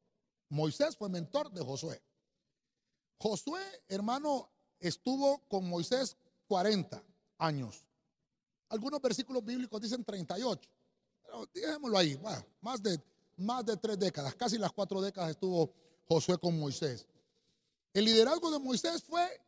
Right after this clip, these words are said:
libertar, libertar. Ese, ese fue el trato de Moisés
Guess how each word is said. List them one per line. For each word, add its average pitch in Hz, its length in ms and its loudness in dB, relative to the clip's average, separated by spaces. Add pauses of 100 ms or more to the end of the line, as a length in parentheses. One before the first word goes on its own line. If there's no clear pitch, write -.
(100)
libertar, 165 840 2
libertar. 165 560 2
Ese, 240 260 -4
ese 262 200 -2
fue 294 120 -2
el 285 100 -6
trato 269 300 -4
de 214 80 0
Moisés 151 460 -2